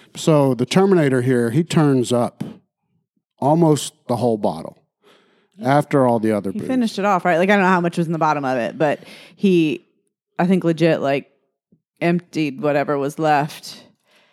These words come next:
Speaker 1: Now, here's the deal, though. The Terminator was already past the Mendoza line.
Speaker 2: Mm-hmm.
Speaker 1: He's inebriated by far, Sons.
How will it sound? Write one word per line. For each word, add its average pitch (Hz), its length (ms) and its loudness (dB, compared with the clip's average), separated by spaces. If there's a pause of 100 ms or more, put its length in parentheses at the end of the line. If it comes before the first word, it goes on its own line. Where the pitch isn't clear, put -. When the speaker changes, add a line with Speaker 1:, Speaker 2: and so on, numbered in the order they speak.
(460)
Speaker 1:
Now, 147 200 0
here's 180 280 2
the 165 80 0
deal, 143 320 2
though. 92 180 -4
The - 140 -14
Terminator 196 500 2
was 127 200 -2
already 135 500 2
past 131 540 -2
the 113 60 -4
Mendoza 104 520 -4
line. 80 300 -16
Speaker 2:
Mm-hmm. 180 300 -12 (1000)
Speaker 1:
He's 240 260 4
inebriated 135 880 2 (640)
by 135 320 -2
far, 110 380 -2
Sons. 90 480 -12